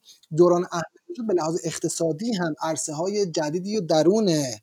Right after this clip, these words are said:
در واقع پ-، چارچوب ملی ایجاد کرد. منتها، ام، دهه نود یه بازار جدید نه فقط به لحاظ اقتصادی،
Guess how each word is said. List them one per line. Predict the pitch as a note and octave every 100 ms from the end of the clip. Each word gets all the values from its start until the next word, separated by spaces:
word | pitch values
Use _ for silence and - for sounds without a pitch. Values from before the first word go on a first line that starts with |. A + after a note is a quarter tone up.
| _ _ _ -
در | D#3
واقع | D3 F3
پ-، | F3+ F3 D3+ D3+ D3
چارچوب | - D3+ - G3
ملی | F3+ C#3+ C#3+ D3 F3+ C3+
ایجاد | D3 C3+ C3 -
کرد. | A2 G2+
منتها، | D3 F3+ C4 - C#3+ C3 - _ _ _ _ _ _
ام، | E3 D#3+ D#3+ D#3 D#3 C#3+
دهه | C#3 C#3+ D#3+ E3
نود | E3 E3+ E3 C4 B3+ _ _ _
یه | D#3+ G#3
بازار | C#4 F3+ D#3+ D#3+ C#3 F3+ A#3 B3+
جدید | F#3+ D3+ G#3+ F#3+
نه | B3+
فقط | B3+ F3+ C#3+
به | D#3
لحاظ | C#3+ C#3+ D3+
اقتصادی، | D#3 - D3 - D3 B2+ B2 G#2